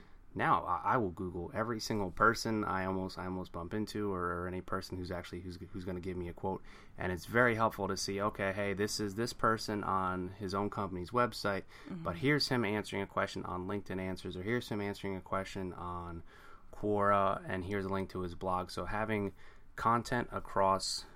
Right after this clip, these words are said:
Speaker 1: multiple platforms and platforms that it's not as hard to get your name in there. Uh, answers dot com,
Speaker 2: Yeah.
Speaker 1: I think,
Speaker 2: That's
Speaker 1: is
Speaker 2: an
Speaker 1: another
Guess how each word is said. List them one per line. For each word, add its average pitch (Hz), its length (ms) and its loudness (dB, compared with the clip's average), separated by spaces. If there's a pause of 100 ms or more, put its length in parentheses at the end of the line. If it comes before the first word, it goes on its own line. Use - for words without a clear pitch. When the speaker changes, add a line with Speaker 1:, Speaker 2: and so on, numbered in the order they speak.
(120)
Speaker 1:
multiple 98 400 2
platforms 113 680 2
and 92 340 -4
platforms 92 720 -2
that 90 280 -6 (500)
it's - 180 -8
not 90 260 4
as 87 140 -2
hard 95 340 2
to 90 100 -10
get 90 260 -6
your 92 120 0
name 87 260 -2
in 85 160 -6
there. 80 260 -8
Uh, 90 200 -10
answers 95 340 -4
dot 87 220 -4
com, 87 260 -4
Speaker 2:
Yeah. 82 60 -8
Speaker 1:
I - 60 -8
think, - 100 -16
Speaker 2:
That's 226 160 -6
Speaker 1:
is - 60 -6
Speaker 2:
an 226 100 -2
Speaker 1:
another - 80 -4